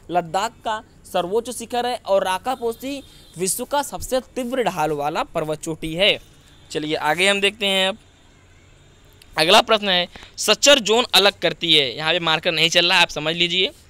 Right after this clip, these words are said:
नीचे से तीसरा पॉइंट, सच्चर जोन अलग करती है, तो सच्चर जोन ट्रांस हिमालय एवं बृहद हिमालय को अलग करता है और ट्रांस हिमालय के अंतर्गत भारत की तीन श्रेणियाँ आती है, लद्दाख, जास्कर और काराकोरम।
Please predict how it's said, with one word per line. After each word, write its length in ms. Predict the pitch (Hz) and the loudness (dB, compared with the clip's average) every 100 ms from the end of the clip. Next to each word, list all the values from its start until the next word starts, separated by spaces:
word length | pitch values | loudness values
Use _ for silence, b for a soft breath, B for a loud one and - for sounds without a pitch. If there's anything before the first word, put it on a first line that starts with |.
| b b | b b
नीचे 240 | 160 165 185 | -4 -2 -2
से 100 | 185 | -4
तीसरा 280 | 165 160 180 | -4 -2 -2
पॉइंट, 320 | 185 185 226 - B B | 0 -2 -2 -12 B B
सच्चर 380 | - 202 262 247 | -4 2 2 4
जोन 180 | 220 | 2
अलग 260 | 240 175 175 - | 2 4 2 2
करती 420 | 147 - 135 135 | -4 -4 -6 -6
है, 60 | |
तो 360 | 135 226 269 - | -2 2 2 0
सच्चर 360 | - 165 247 254 | -8 -2 2 4
जोन 200 | 254 269 | 2 -2
ट्रांस 480 | - 185 214 254 | 0 4 4 2
हिमालय 440 | 247 196 196 196 196 | 0 4 6 6 4
एवं 300 | 180 202 240 | 2 0 0
बृहद 300 | 175 160 196 | 0 2 2
हिमालय 340 | 220 190 175 180 | 2 2 2 0
को 160 | 180 | 0
अलग 180 | 165 160 | 2 2
करता 420 | - 147 - 147 | 0 -6 -2 -2
है 140 | 139 139 B B B | -2 -4 B B B
और 200 | 170 220 | 2 2
ट्रांस 420 | 254 - 180 240 | 0 -2 0 -2
हिमालय 320 | 247 220 226 233 | -4 -4 -2 -4
के 140 | 233 | -6
अंतर्गत 420 | 226 220 226 233 | -8 -6 -6 -6
भारत 380 | 220 147 143 156 | -8 -6 -6 -6
की 100 | 151 | -10
तीन 240 | - 180 | -12 -10
श्रेणियाँ 420 | 208 190 196 202 196 | -6 -4 -2 0 -2
आती 220 | 196 202 | -4 -2
है, 200 | 196 196 - B B | 0 0 -4 B B
लद्दाख, 680 | 156 165 160 185 208 220 - - - | 0 2 4 4 4 2 -4 -20 -10
जास्कर 500 | 143 165 170 - 196 - | 0 2 2 2 2 2
और 120 | 156 | -4
काराकोरम। 680 | 151 147 147 170 185 185 220 | -2 0 0 0 2 2 0